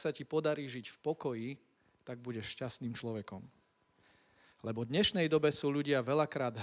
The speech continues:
hnaní, sú veľakrát takí zoštvaní, veľakrát sa ženieme za vecami, ktoré, ktoré sa nám zdá, že musíme mať, lebo ak ich nebudeme mať do budúceho pondelka, tak niečo,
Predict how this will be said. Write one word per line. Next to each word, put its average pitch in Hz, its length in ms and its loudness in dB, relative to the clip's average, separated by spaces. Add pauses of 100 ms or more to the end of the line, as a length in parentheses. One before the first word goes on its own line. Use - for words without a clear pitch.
(100)
hnaní, 131 560 0
sú - 240 -10
veľakrát 135 480 -2
takí 131 240 -6
zoštvaní, 127 880 -2 (320)
veľakrát 147 560 2
sa 135 160 -2
ženieme 143 640 0
za 127 160 0
vecami, 139 400 0
ktoré, 131 560 0 (400)
ktoré 139 240 0
sa 139 160 0
nám 135 240 0
zdá, 135 320 2
že - 80 -4
musíme 143 560 -2
mať, 135 320 -2
lebo 131 240 -2
ak 131 160 -4
ich 117 80 -6
nebudeme 143 480 -2
mať 131 320 -2
do 123 320 -2 (240)
budúceho 123 720 -4 (240)
pondelka, 127 720 0 (320)
tak 127 240 -4
niečo, 139 640 2